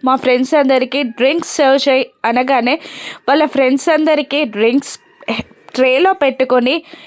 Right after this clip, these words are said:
"ఈ టైంలో వదిన డ్రింక్ చేయడం కరెక్ట్ కాదు" అని ఒక గ్లాస్లో జ్యూస్ పోసి ఫ్రెండ్స్కి డ్రింక్స్ ఇచ్చి,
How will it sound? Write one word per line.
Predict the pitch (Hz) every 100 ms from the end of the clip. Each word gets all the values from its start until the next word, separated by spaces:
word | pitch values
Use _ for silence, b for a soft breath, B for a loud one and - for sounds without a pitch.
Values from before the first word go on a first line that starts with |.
| B
"ఈ | - 247
టైంలో | - 214 214 233 254 - -
వదిన | 202 208 214 233
డ్రింక్ | 208 226 233 -
చేయడం | 226 220
కరెక్ట్ | 240 208 208 -
కాదు" | 220 208 190 190 -
అని | - 214 226 302 - _ _ _ -
ఒక | 240 269
గ్లాస్లో | 247 254 220 247 - 285 269
జ్యూస్ | 277 - 247 247 320 - -
పోసి | 269 262 - 285 339 B B B B _ _ _ -
ఫ్రెండ్స్కి | 254 269 330 - 330 330
డ్రింక్స్ | 185 190 220 254 -
ఇచ్చి, | 311 - 311 339